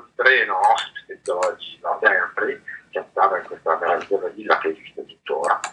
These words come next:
che è di fianco a, alla casa dove abitavo io, Villa Branca, che è proprietà della famiglia Branca,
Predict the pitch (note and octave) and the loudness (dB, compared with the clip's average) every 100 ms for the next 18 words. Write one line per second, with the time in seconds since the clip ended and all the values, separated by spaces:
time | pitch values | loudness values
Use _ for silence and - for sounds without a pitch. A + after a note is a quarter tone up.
0 | _ _ - G#2+ - - - - - - | _ _ 2 2 6 4 4 2 2 2
1 | - - - - - - F2+ - F#2 F#2 | 4 2 -8 -14 -8 2 2 6 4 4
2 | F2 D#2+ - G#2 C3+ G#2+ - - F2+ F2+ | 0 0 0 0 2 2 0 0 -2 2
3 | - - - - - - - - - - | 4 2 0 -6 -6 -14 -10 -8 -6 -6
4 | - - - E2 - - - - - | -4 -4 -4 -2 0 0 -2 -4 -2